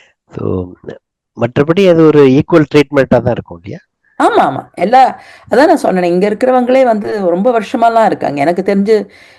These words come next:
Speaker 2: எனக்கு தெரிஞ்சு ஒரு மூணு, நாலு பேராவது முப்பது வருஷமா இருக்கிறவங்க, நாற்பது வருஷம், சில பேர்லாம் வந்து நைன்டீன் சிக்ஸ்டீஸ்ல இருந்தே இருக்கிறவங்க,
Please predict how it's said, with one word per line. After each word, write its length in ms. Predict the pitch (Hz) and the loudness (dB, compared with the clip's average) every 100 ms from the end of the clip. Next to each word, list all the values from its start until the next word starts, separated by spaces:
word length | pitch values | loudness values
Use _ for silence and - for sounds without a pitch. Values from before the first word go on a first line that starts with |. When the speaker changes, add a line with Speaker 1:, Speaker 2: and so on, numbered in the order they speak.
| _ | _
Speaker 2:
எனக்கு 300 | - 208 220 | -2 -2 0
தெரிஞ்சு 240 | 226 226 | -2 0
ஒரு 200 | 254 208 | 2 2
மூணு, 300 | 175 185 233 | 0 0 0
நாலு 280 | 214 196 185 | 0 0 0
பேராவது 440 | 196 208 240 254 240 190 170 156 147 | 0 2 4 4 2 2 2 0 0
முப்பது 420 | 156 170 220 202 | -2 -2 0 0
வருஷமா 220 | 190 220 | 0 2
இருக்கிறவங்க, 500 | 220 180 175 170 180 | 2 2 2 0 2
நாற்பது 360 | 180 170 - 185 | 0 0 0 -2
வருஷம், 280 | 185 - - | -2 -6 -12
சில 240 | 143 165 | -2 0
பேர்லாம் 280 | 196 220 226 | 2 2 2
வந்து 240 | 214 208 196 | 2 0 -2
நைன்டீன் 380 | - 180 190 175 | -2 -2 -2 -4
சிக்ஸ்டீஸ்ல 480 | - - 226 220 196 | -10 -12 -8 -6 -2
இருந்தே 320 | 190 196 208 | 0 0 0
இருக்கிறவங்க, 560 | - 151 151 165 - | -2 -6 -2 0 0